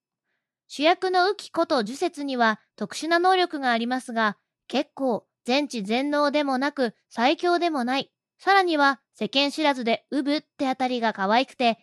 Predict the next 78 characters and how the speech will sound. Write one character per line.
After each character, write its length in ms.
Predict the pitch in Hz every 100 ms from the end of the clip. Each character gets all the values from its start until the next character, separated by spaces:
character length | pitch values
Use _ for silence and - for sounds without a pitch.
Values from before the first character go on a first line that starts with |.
| _
好 180 | - 226
感 220 | 262 277
が 100 | 269
持 80 | 269
て 140 | 269 262
ま 120 | 269
す。 160 | - _ _ _ _ _ _
今 200 | - 339
後 100 | 339
様 280 | 339 294 359
々 200 | 392 359
な 140 | 320 269
事 140 | 311
件 220 | 330 311
を 120 | 262
解 200 | 233 277
決 200 | 311 311
し 120 | - 302
な 120 | 311
が 120 | 294
ら、 200 | 247 233 _ _
呪 120 | 247 302
雪 180 | 277 240
の 120 | 202
そ 100 | 214
の 120 | 233
特 220 | 214 -
殊 100 | 320
な 120 | 330
能 200 | 330 349
力 220 | 320 302 269
や 180 | 240 -
生 160 | 240
い 20 |
立 180 | 294 302
ち 60 | 294
の 100 | 285
秘 120 | 247
密 240 | 285 294
が 200 | 302 247 233
明 60 | 339
ら 100 | 349
か 120 | 311
に 100 | 285
な 100 | 294
る 100 | 294
と 140 | 269
思 180 | 247 277
い 40 | 285
ま 140 | 294
す 120 | -
し、 240 | 269 254 - _ _
皇 220 | 247 285
帝 200 | 285 277
と 120 | 277
の 140 | 262 196
間 280 | 220 254
が 180 | 254 262 208
ど 160 | 277
う 40 | 339
な 100 | 320
る 80 |
の 140 | 285 277
か、 200 | 294 - -
興 200 | 262 262
味 140 | 247
は 80 | 208
尽 140 | -
き 120 | - 285
な 100 | 320
い 60 |
で 140 | 285 285
す。 240 | - - _ _ _ _ _ _ _
続 240 | 214 247
き 100 | 302
ま 140 | 302 302
し 60 |
て、 200 | 269 240